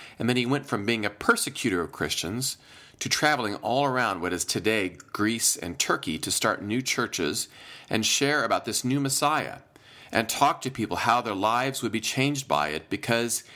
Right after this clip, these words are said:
his life was changed by this resurrected Messiah, and how people should live this new life out. And I think most scholars believe that this letter that we read today to the Thessalonians is one of the first letters that Paul ever wrote.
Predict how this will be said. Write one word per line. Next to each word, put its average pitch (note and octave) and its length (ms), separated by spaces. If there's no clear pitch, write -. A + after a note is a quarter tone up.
his D#3 260
life F#2+ 180
was F#2 120
changed E2 380
by D2+ 160
this D2+ 200
resurrected D#2+ 460
Messiah, D2 520
and A#2+ 440
how B2 380
people G2 440
should A2 240
live G2+ 400
this F2+ 220
new G2+ 160
life E2 380
out. C#2 300
And B2+ 100
I C#3+ 60
think D3+ 140
most C3 320
scholars C#3 420
believe G2+ 540
that F#2+ 180
this D3+ 360
letter A#2+ 320
that E2+ 140
we G2 80
read A2 240
today E2+ 340
to - 140
the A2+ 100
Thessalonians G#2+ 920
is F#2 180
one F#2+ 180
of F2+ 120
the F#2+ 80
first - 600
letters C2+ 360
that - 180
Paul A#2+ 380
ever B2 260
wrote. G2+ 380